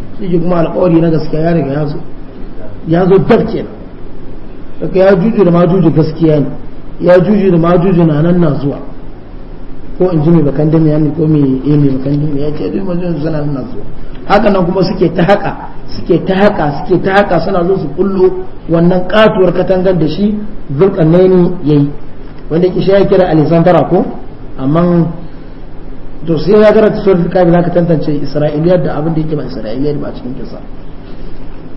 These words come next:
Wata rana manzo Allah sallallahu ta'ala alaihi wasallama ya tashi cikin dare yana la ilaha illallah.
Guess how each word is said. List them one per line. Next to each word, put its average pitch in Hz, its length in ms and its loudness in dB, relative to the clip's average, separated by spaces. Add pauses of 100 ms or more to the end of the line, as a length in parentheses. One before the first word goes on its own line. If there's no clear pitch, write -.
Wata 226 240 6
rana 226 240 6
manzo 190 240 4
Allah 196 300 4
sallallahu 180 500 4
ta'ala 165 200 2
alaihi 170 200 4
wasallama 165 460 2 (840)
ya 196 220 6
tashi 208 260 4
cikin 175 280 2
dare 190 280 6 (2500)
yana 175 320 4
la 175 200 4
ilaha 156 360 4
illallah. 135 380 0